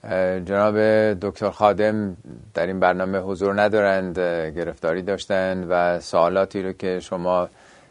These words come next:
اه، عنوان کرده بودید، اه، من تک تک می‌خونم و سعی می‌کنم که، اه، به صورت فردی پاسخ بدم خدمتون.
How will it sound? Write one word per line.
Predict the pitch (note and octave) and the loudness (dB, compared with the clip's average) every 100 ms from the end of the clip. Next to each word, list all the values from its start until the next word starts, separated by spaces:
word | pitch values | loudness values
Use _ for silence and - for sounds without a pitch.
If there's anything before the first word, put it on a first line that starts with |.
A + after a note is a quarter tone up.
| _ - | _ -10
اه، | F#2 F2+ F2 E2+ | -4 -2 -2 -4
عنوان | F2+ E2+ F2+ F#2 | -6 -2 -2 -2
کرده | G2 F2+ F2 | -2 -2 -2
بودید، | E2+ F2 G#2 G#2 F#2+ | -4 -4 -2 -2 -2
اه، | G2 F#2 F2 E2+ D#2 D2+ _ _ - | -2 -2 -2 -4 -6 -12 _ _ -10
من | D#2 E2+ E2 | -4 -4 -4
تک | - F2 - | -2 -2 0
تک | F#2 - | -2 -2
می‌خونم | A2+ - G2+ F#2+ F#2+ | -10 -6 -4 -2 -2
و | G2 F#2+ | -4 -4
سعی | - F#2 | -2 -2
می‌کنم | F2+ F2+ F2+ F2+ F2+ | -2 -6 -6 -6 -6
که، | F#2 F#2 F#2 F2+ _ - - - _ - | -4 -2 -2 -4 _ -20 -20 -20 _ -12
اه، | F2+ E2 | -6 -6
به | D#2 D#2+ | -6 -10
صورت | - D#2 D#2 - F#2 | -6 -4 -4 -2 -4
فردی | E2+ F2+ F2 E2 F#2+ F#2+ - - _ | -2 -2 -2 -2 -6 -6 -12 -20 _
پاسخ | E2 D#2+ F2+ C#2 | -6 -4 -4 -6
بدم | D#2+ D#2 C#2 | -6 -6 -6
خدمتون. | D2+ D2 C#2+ C#2+ - | -8 -8 -10 -12 -14